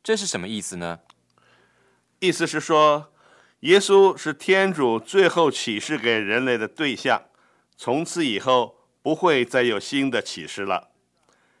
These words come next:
Speaker 2: 因为天主在耶稣身上已经完成了他的启示计划。为这个缘故，希伯来书第十三章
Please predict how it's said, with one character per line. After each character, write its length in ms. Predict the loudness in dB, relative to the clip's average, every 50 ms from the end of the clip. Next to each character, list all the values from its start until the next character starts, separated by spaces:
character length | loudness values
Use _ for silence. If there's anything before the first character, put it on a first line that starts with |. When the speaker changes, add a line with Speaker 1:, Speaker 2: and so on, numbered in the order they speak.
| _ _
Speaker 2:
因 140 | -4 -2 0
为 100 | 0 -2
天 280 | 2 2 4 4 4
主 160 | 4 2 2
在 180 | 4 4 4 4
耶 220 | 4 4 2 2
稣 200 | 2 2 0 0
身 220 | 2 2 0 -2 0
上 340 | 2 2 2 2 2 -2 _ _ _ _
已 100 | -18 -6
经 220 | -4 -4 -4 0
完 280 | 4 4 4 4 2 0
成 200 | 0 0 2 4
了 240 | 4 4 4 4 2
他 160 | 0 -4 -2
的 140 | -2 -2 -2
启 260 | -4 -10 -10 -10 -8
示 200 | -8 -8 -8 -8
计 200 | -6 -6 -6 -6
划。 320 | -2 0 0 0 0 -4 _ _ _ _ _ _ _ _ _ _ -6
为 160 | -4 -4 -2
这 160 | 2 0 2
个 100 | 2 2
缘 320 | 0 2 0 0 -2 -4
故， 340 | -4 -2 -2 -2 -2 -6 _ _ _ _ _ _ _ _
希 280 | _ -14 -4 -2 -2
伯 120 | 2 2 2
来 220 | 4 4 2 0
书 400 | -2 -4 -4 -4 -4 -4 -6 -10 _ _
第 220 | -6 -4 -4 -4
十 240 | -4 -6 -10 -10 -10
三 320 | -2 2 2 2 2 2 2
章 380 | 4 4 4 4 4 0 -8